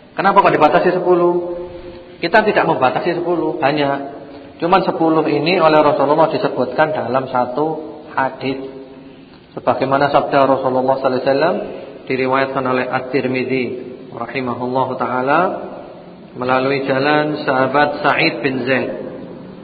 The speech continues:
Rasulullah sallallahu alaihi wasallam bersabda, "Asyra fil jannah." Sepuluh orang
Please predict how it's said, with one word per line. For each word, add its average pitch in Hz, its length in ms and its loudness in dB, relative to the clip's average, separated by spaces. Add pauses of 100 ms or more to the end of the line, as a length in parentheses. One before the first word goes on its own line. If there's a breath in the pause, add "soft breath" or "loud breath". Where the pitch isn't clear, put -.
(960)
Rasulullah 147 560 2
sallallahu 156 40 4
alaihi 139 200 2
wasallam 151 320 4
bersabda, 143 440 0 (240)
"Asyra 156 420 4 (220)
fil 143 240 0
jannah." 127 300 -2 (580)
Sepuluh 156 360 0
orang 160 540 2